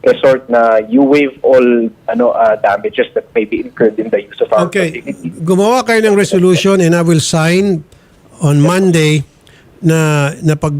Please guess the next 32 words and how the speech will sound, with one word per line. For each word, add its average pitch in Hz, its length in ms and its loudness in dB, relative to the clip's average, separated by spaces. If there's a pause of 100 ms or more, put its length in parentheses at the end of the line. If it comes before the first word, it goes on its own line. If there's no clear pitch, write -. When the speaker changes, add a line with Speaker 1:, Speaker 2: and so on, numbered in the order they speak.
(120)
Speaker 2:
nakalagay 151 420 0
doon 165 220 2
yung 151 80 -6
pinag-usapan 151 580 0
natin, 165 360 0 (460)
required 175 600 0
ang 147 160 0
lahat 151 280 -2
ng 165 160 0
resort, 160 440 0 (840)
swimming 156 440 2
pool, 175 480 0
beach 131 360 -4
resort, 185 540 0 (480)
na 160 240 0
kailangan 160 460 0
magkaroon 160 360 0
ng 151 100 0 (300)
lifeguard 151 680 -2 (1000)
and 147 260 2
then 156 200 0
Speaker 1:
Yes. 156 100 2
Speaker 2:
magkaroon 156 400 0
ng 156 120 0
life 147 280 0
vest, 165 460 -2
enough 160 340 -2
para 147 240 -2
sa 143 140 -4
mga 143 240 0
customer 143 420 -2
nila 170 380 0